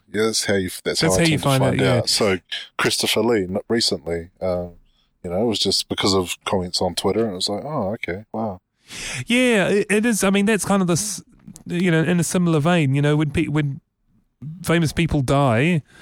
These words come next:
Speaker 2: when they pass away, there's often a, a huge wave on Twitter
Speaker 1: Yeah.
Speaker 2: fairly early on, and, and it's good for that. I kinda like that.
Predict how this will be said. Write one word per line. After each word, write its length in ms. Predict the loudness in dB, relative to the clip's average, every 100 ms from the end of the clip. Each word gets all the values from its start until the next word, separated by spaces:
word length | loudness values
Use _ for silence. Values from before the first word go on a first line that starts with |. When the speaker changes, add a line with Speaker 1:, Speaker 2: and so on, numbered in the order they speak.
| -10 0
Speaker 2:
when 100 | 0
they 80 |
pass 320 | 4 2 2 2
away, 380 | 2 4 2
there's 180 | 2 2
often 280 | 2 2 2
a, 180 | 2 2
a 60 | 2
huge 400 | 2 0 -2 -10
wave 640 | -10 -4 0 2 2 2 0
on 160 | 0
Twitter 460 | 0 0 0 0 0 -6 _ _ _ _ _ -2
Speaker 1:
Yeah. 160 | 0 2
Speaker 2:
fairly 240 | 2 2
early 240 | 2 2
on, 240 | 2 2 2
and, 340 | 2 2 2
and 140 | 2 2
it's 80 | 0
good 160 | -2
for 120 | 2
that. 180 | 2 2
I 140 | 2 0
kinda 240 | 2 2
like 260 | 2 0 0
that. 180 | 0